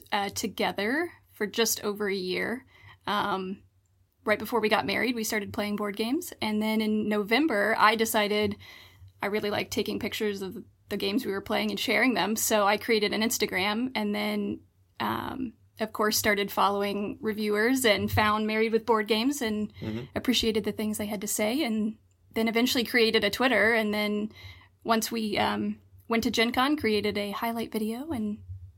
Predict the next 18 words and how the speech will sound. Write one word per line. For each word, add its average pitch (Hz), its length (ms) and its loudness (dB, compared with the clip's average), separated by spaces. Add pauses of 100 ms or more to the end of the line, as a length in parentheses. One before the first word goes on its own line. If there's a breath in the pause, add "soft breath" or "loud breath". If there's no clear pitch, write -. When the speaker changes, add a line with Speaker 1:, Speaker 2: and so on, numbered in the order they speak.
(880)
Speaker 1:
YouTube 269 320 4
was 202 140 2
born 202 260 6
from 208 200 2
that. 156 260 4
So 208 500 6
we're 226 220 6
just 262 340 2 (160)
internet 294 340 6
users 302 440 2
who 240 160 2
like 226 180 2
to 254 60 -2
share 233 280 4
the 226 80 -2
games 233 260 2
we're 214 100 4
playing. 135 420 0